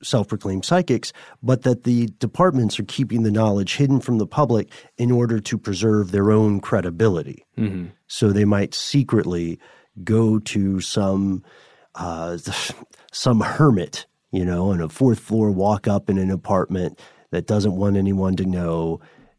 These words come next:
Speaker 1: that they are capable of finding names just
Speaker 2: Yeah.
Speaker 1: by closing their eyes and holding an object
Speaker 2: Yeah.
Speaker 1: that the killer or the victim had. Uh, that would be psychometry, which
Speaker 2: Yeah.
Speaker 1: is a really cool
Speaker 2: <laughs> Yes.
Speaker 1: power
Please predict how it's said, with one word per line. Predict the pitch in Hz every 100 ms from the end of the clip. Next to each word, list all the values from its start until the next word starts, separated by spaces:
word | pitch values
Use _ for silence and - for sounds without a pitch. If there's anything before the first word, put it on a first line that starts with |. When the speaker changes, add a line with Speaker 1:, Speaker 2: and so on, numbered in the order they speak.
| _ _ _ _
Speaker 1:
that | - 95 82 -
they | 98 98
are | 90 87
capable | - 117 101 95 76 85 82 78 -
of | 87 82 80 76 - _ _ _ _ _
finding | - - - 98 92 87 82 82 80
names | 90 90 82 71 - - - - _ _ _ _
just | - 87 90
Speaker 2:
Yeah. |
Speaker 1:
by | 82 78 78 78 - _ _
closing | - - 87 80 85
their | 82 80
eyes | 80 76 80
and | 80
holding | 98 80 78 78 80 - - - - -
an | 90 80
object | 90 87 - 78 65 - - _
Speaker 2:
Yeah. | 104 92 85 -
Speaker 1:
that | 82
the | 82
killer | - 82 78
or |
the | 76
victim | 80 - 90
had. | 80 76 82 - - - -
Uh, | 82 78
that | 87 87
would | 82
be | 78 78
psychometry, | - 82 - 107 92 - 82 113 _ _
which | 123 117
Speaker 2:
Yeah. | 107
Speaker 1:
is | 135
a |
really | 151 110 101
cool | 151 120 117
Speaker 2:
<laughs> |
Yes. | 113 92
Speaker 1:
power | 90 123